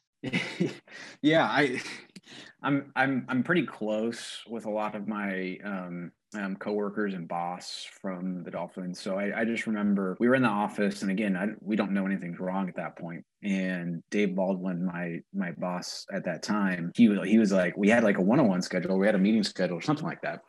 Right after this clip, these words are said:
And he was kinda ac-, asking me, like, "What's going on? Where are you? Like, you know, we, are we, are we still meeting?" And, you know, I texted him back about, um, the news I just heard, and he, you know, ran outside and found me, and, you know, we both cried and,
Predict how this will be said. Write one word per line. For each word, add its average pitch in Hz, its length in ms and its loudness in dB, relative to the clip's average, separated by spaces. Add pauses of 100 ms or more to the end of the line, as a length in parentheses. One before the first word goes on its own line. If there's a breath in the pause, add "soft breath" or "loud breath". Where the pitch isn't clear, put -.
And 90 520 2
he 113 100 2
was 98 100 2
kinda 117 260 4
ac-, 127 180 2
asking 110 340 2
me, 92 60 2
like, 92 120 0
"What's 110 180 0
going 110 160 0
on? 131 160 4
Where 113 120 4
are 135 120 8
you? 127 280 8
Like, 92 380 0
you 107 80 -4
know, 95 180 2
we, 101 220 0
are 101 260 0
we, 98 100 0
are 98 80 -4
we 98 100 2
still 101 200 -2
meeting?" 123 520 8 (100)
And, 101 420 4 (340 loud breath)
you 120 80 4
know, 117 80 8
I 104 60 6
texted - 420 2
him 104 140 6
back 104 320 6
about, 98 460 2
um, 90 480 0 (100)
the 92 60 -6
news 107 240 2
I 85 100 2
just 82 220 -6
heard, 78 240 -6 (180)
and 92 160 0
he, 95 260 2
you 101 120 -2
know, 90 100 -2
ran 98 480 2
outside 95 460 0
and 90 120 -2
found 95 200 -2
me, 98 100 2
and, 87 180 -4
you 95 60 -8
know, 90 60 -4
we 85 60 -4
both 92 120 -6
cried 92 380 0
and, 170 160 -4